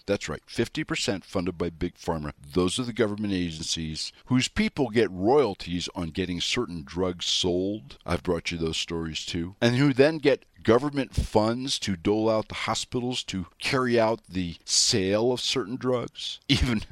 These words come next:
drugs like remdesivir, which every other country in the world is outlawed and which has a fifty-three percent, shall we say,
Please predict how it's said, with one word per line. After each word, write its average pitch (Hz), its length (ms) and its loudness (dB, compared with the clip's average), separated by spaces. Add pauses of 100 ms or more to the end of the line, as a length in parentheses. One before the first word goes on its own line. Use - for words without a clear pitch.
(140)
drugs 104 380 0
like 95 140 0 (140)
remdesivir, 90 800 0
which 85 300 -4 (160)
every 104 200 6
other 90 160 0
country 90 320 -2
in 85 60 -2
the 82 60 -4
world 85 280 -2
is 82 120 -6
outlawed 92 480 0
and 92 100 -4
which 78 220 -6 (120)
has 87 160 -2
a 85 100 0
fifty-three 113 580 -2
percent, 104 500 -2
shall - 200 -2
we 151 80 0
say, 151 260 4